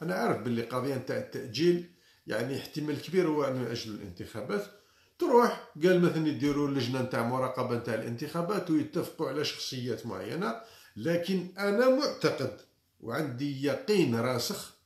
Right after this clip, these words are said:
باللي هاد الطريقة ما راهيش راح تأدي للتغيير بقدر ما راها راح تزيد تضيع فرصة من فرص التغيير.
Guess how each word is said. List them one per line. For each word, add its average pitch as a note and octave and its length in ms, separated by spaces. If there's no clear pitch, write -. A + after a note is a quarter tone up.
باللي C#3+ 380
هاد F3 200
الطريقة F#3 880
ما D3+ 160
راهيش E3 280
راح D3+ 200
تأدي B2+ 580
للتغيير F3 680
بقدر D3 440
ما D3+ 160
راها C#3+ 280
راح - 180
تزيد D#3 420
تضيع F#3+ 600
فرصة G3 440
من E3+ 80
فرص B2+ 300
التغيير. F#2+ 420